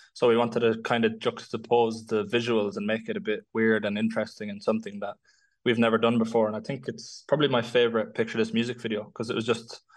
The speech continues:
so much fun to make, and it turned out exactly how we wanted it to be. We kind of wanted it to be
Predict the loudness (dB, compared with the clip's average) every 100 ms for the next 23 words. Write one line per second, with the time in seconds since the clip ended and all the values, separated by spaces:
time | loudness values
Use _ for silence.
0 | -20 _ _ 0 2 0 0 2 2 2
1 | 2 4 2 -2 -16 -8 -6 -4 -2 0
2 | 2 2 0 -2 -4 -4 -6 -4 -4 -2
3 | -2 -4 -8 -10 _ -8 0 2 0 -4
4 | -4 -2 2 0 0 -4 -8 -10 -8 -4
5 | -4